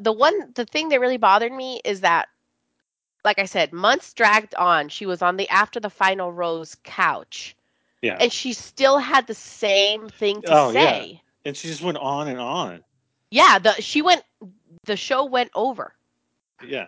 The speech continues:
Speaker 1: The, allowed it, a lot of time because of her.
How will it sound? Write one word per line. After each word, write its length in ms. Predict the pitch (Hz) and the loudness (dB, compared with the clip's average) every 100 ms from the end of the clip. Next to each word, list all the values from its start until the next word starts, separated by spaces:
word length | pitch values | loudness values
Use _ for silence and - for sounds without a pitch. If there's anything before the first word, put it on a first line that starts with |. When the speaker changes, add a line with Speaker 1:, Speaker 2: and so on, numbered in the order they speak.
| - | -10
Speaker 1:
The, 180 | - - | -4 2
allowed 300 | 190 180 185 | 4 6 4
it, 100 | 190 | 2
a 40 | 185 | -2
lot 220 | 170 175 | 0 0
of 80 | 185 | -2
time 400 | 180 135 110 - _ _ _ _ _ _ _ | -4 -4 -6 -20 _ _ _ _ _ _ _
because 320 | 202 190 185 | -12 -4 -2
of 140 | 165 156 | -2 -4
her. 320 | 165 - - | -6 -6 -12